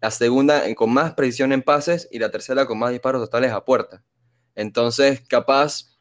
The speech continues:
no se está medi-, no se está dando mucho mérito al trabajo de Luis Enrique con una selección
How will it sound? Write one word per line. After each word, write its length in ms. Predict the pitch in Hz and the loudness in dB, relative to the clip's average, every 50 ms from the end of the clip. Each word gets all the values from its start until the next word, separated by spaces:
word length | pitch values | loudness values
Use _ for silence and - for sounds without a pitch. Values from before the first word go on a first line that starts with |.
| - | -8
no 280 | - 139 143 147 151 143 | -4 -2 2 2 2 2
se 80 | - 165 | 0 -2
está 200 | 147 - 156 156 | -2 0 0 2
medi-, 300 | 160 156 143 131 - - | 4 4 2 2 0 -4
no 120 | 123 131 | -8 -6
se 60 | 123 147 | -6 -4
está 140 | 139 151 143 | 0 2 2
dando 220 | 143 147 156 151 | 2 4 2 2
mucho 300 | 151 151 156 147 - 156 | 0 0 -2 0 2 0
mérito 240 | 147 147 147 147 147 | 2 2 0 0 0
al 60 | 143 | -2
trabajo 220 | 127 120 123 131 139 | 0 0 0 2 2
de 60 | 143 | 2
Luis 100 | 135 127 | 0 -2
Enrique 480 | 120 113 113 131 143 135 - 143 139 135 | -4 -6 -4 -2 -2 -2 0 -2 -2 -2
con 120 | - 120 | -4 -6
una 60 | 123 | -8
selección 560 | 127 139 123 113 113 - - 131 135 135 131 | -6 -6 -8 -8 -8 -6 -4 -4 -4 -4 -8